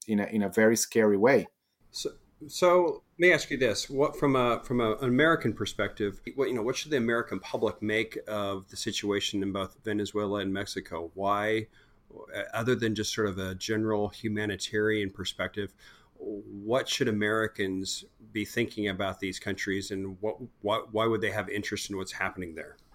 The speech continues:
Speaker 1: Well, number one, don't go there.
Speaker 2: <laughs>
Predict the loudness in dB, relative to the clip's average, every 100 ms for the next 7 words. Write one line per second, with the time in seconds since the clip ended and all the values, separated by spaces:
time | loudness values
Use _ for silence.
0 | -6 -4 2 10 12 12 12 12 12 12
1 | 10 12 12 12 10 6 0 -4 4 4
2 | 4 2 2 0